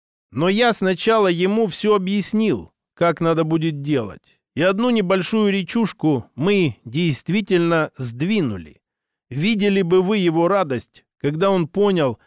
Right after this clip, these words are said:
что в прошлый раз сделал очень много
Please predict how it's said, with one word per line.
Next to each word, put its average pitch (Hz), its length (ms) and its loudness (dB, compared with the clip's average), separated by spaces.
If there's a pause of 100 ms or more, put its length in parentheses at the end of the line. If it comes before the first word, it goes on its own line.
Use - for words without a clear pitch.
(220)
что 170 280 0
в 160 40 -4
прошлый 190 520 2
раз 190 240 2
сделал 170 500 0
очень 190 440 0
много 175 560 0